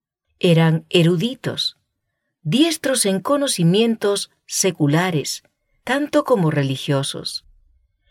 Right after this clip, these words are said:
pero habían estudiado la ciencia sin corromperse.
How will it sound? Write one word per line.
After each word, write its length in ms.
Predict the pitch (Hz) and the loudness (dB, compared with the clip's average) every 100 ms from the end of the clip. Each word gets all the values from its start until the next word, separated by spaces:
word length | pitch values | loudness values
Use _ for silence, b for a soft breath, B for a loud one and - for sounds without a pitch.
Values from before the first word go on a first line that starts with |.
| _ | _
pero 200 | - 247 | 0 2
habían 280 | 269 330 370 | 4 2 0
estudiado 640 | 339 - 208 175 220 226 220 | -2 0 0 2 2 2 2
la 140 | 170 | 0
ciencia 760 | - 190 196 165 - 151 151 - _ _ | 0 4 4 4 2 2 2 -6 _ _
sin 360 | - 240 240 | -4 -2 -2
corromperse. 960 | 220 170 143 139 - 135 127 - 143 | -2 -2 0 -2 -2 -2 -2 -6 -8